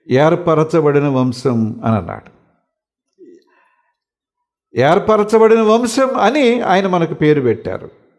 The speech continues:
ఎందుకు? అదంతా తర్వాత చెప్తాను. ఏర్పరచబడిన వంశం. వాళ్ళు పిలువబడ్డారు, మనం ఏర్పరచబడ్డాం.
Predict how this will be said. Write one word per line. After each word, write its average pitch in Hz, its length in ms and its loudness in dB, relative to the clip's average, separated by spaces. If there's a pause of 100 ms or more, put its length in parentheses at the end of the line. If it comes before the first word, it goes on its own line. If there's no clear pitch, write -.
(920)
ఎందుకు? 208 460 0 (880)
అదంతా 208 320 0
తర్వాత 185 540 0
చెప్తాను. 139 460 -2
ఏర్పరచబడిన 139 1000 0 (140)
వంశం. 113 440 -6 (720)
వాళ్ళు 220 320 4
పిలువబడ్డారు, 226 720 0 (640)
మనం 170 160 2
ఏర్పరచబడ్డాం. 147 920 0